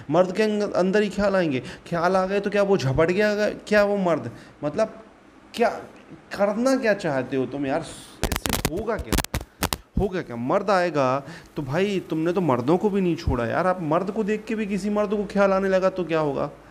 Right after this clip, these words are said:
क्या मतलब इस logic से जाकिर नाइक साबित क्या करना चाहता है बताओ?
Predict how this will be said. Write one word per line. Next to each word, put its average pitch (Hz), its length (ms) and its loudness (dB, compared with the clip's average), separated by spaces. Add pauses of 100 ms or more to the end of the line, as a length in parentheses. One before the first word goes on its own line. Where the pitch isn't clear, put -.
(340)
क्या 180 240 4
मतलब 165 280 0
इस 185 140 -2
logic 185 300 2
से 190 260 -2
जाकिर 151 360 0
नाइक 185 220 -4
साबित 151 400 -2
क्या 151 160 0
करना 110 320 -2
चाहता 98 380 -8
है 98 80 -10 (440)
बताओ? 107 320 -4